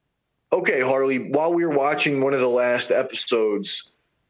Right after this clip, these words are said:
Nany and Casey had this, like,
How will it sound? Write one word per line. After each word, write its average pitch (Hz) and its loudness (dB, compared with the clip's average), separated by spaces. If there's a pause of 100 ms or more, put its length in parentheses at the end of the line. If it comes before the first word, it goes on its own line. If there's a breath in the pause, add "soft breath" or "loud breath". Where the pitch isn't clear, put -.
Nany 151 0
and 135 -4
Casey 143 -2
had 123 0
this, 123 -2
like, 117 -2